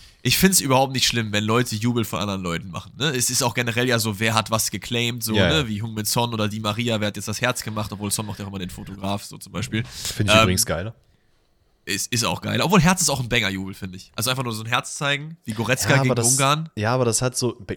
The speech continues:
Speaker 2: Gareth Bale hat das gemacht, dann, äh, Di Maria, Goretzka, aber ich kenn jetzt neben Heung-min Son keinen, der den Fotografen macht.
Speaker 1: Das stimmt, das stimmt. Aber zum Beispiel Klose wird auch immer der Salto sein, obwohl andere Leute Salto gemacht haben, so.
Speaker 2: Ja, ja.
Speaker 1: Ne? Genau, aber wie gesagt, es ist nicht schlimm, wenn man Jubel klaut, so, aber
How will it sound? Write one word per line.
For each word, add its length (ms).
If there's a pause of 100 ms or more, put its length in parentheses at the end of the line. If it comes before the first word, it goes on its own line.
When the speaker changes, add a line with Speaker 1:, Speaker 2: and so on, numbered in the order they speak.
(100)
Speaker 2:
Gareth 260
Bale 240
hat 140
das 160
gemacht, 480
dann, 340
äh, 420
Di 140
Maria, 480
Goretzka, 640
aber 440
ich 120
kenn 180
jetzt 200
neben 240
Heung-min 200
Son 200
keinen, 260
der 100
den 120
Fotografen 520
macht. 280 (420)
Speaker 1:
Das 180
stimmt, 380
das 140
stimmt. 240
Aber 180
zum 80
Beispiel 160
Klose 380
wird 100
auch 80
immer 140
der 100
Salto 240
sein, 100
obwohl 200
andere 160
Leute 100
Salto 300
gemacht 280
haben, 160
so. 120
Speaker 2:
Ja, 180
ja. 180 (720)
Speaker 1:
Ne? 200
Genau, 200
aber 280
wie 60
gesagt, 180
es 100
ist 100
nicht 120
schlimm, 140
wenn 60
man 120
Jubel 240
klaut, 280
so, 120
aber 260